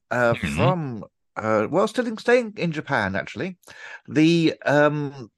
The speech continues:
Speaker 1: Japan Mobility Show has just taken place, at which Suzuki had, uh, quite a large stand, uh, along the theme of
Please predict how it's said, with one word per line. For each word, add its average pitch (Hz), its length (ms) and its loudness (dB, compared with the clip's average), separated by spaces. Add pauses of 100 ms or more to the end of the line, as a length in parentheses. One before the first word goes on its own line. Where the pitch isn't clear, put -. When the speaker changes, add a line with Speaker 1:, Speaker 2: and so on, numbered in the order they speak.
(140)
Speaker 1:
Japan 170 720 0
Mobility 156 560 2
Show 87 320 -6
has 92 120 -12
just - 280 -8
taken 85 380 -6
place, 92 400 -12 (840)
at 110 200 0
which - 360 0 (300)
Suzuki 117 560 0
had, 87 300 -6
uh, 92 140 -2
quite 101 280 -2
a 107 60 -2
large 117 460 -2
stand, 95 440 -8 (420)
uh, 110 280 2
along 151 260 4
the 147 80 2
theme 175 600 -2
of 143 360 0